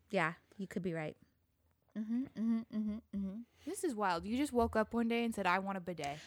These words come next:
Speaker 1: No,
Speaker 2: <laughs>
Speaker 1: no, I told you. I was like, it got brought up again in conversation, and I was like, "Oh, yeah, I was thinking about getting a bidet."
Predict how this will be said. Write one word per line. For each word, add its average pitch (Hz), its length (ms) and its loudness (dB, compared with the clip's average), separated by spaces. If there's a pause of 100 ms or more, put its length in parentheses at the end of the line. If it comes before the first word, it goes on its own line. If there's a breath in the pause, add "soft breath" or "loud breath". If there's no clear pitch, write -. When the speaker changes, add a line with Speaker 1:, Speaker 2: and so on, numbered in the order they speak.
(120)
Speaker 1:
No, 370 280 4
Speaker 2:
<laughs> 269 360 8
Speaker 1:
no, 427 120 6 (280)
I 339 80 8
told 415 240 2 (100)
you. 269 80 4
I 208 160 8
was 247 140 4
like, 226 180 0
it 214 180 0
got 220 220 6
brought 240 220 10
up 320 160 4
again 175 340 2
in 190 140 0
conversation, 226 760 2
and 180 140 -4
I 175 60 0
was 202 180 -2
like, 190 240 -2
"Oh, 254 140 -4
yeah, 294 260 0
I 202 80 0
was 196 160 -2
thinking 254 320 2
about 190 220 0
getting 208 260 0
a - 20 -2
bidet." 214 460 -2